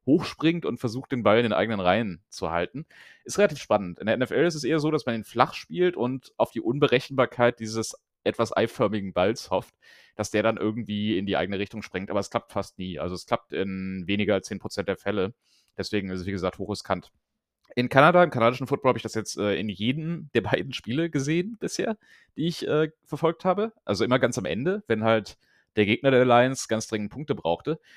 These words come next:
Und es hat tatsächlich in zwei von drei Fällen auch geklappt. In zwei von drei Fällen insgesamt. Hat aber den Stampeders auch nicht geholfen. Bei denen hat's nämlich nicht geklappt. Ähm, jetzt am Sonntag, zwölfter November,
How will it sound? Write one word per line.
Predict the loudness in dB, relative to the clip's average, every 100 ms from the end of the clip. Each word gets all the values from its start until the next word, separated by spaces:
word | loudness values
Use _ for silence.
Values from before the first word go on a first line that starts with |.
| -20 -20 _
Und | -2 2
es | 2
hat | 2
tatsächlich | 0 0 0
in | -4
zwei | -2 0
von | 0 -4 -6
drei | -2 0
Fällen | 0 -2 -2 -2
auch | -2 -2 -2 _ _
geklappt. | -4 -4 -6 -8 -8 -8 -14 -20 _ _ _ _ _ _ -16
In |
zwei | -2 -2
von | 0
drei | 0 0
Fällen | -2
insgesamt. | -8 -10 -4
Hat | 0
aber | 4
den | 2
Stampeders | 2 -2 0 -2 -2
auch | -4
nicht | -4
geholfen. | -2 -2 -4 -10 -16 _ -4
Bei | -2
denen | -2
hat's | -4
nämlich | -6 -8
nicht | -8
geklappt. | -12 -8 -10 _ _ _ -20 _ _ _ 2
Ähm, | 4 6 4 -2 -4 -6 -2
jetzt | -2 -2 0
am | 0
Sonntag, | 4 2 4 0 0
zwölfter | -2 0
November, | 0 0 0 2 2 2 -2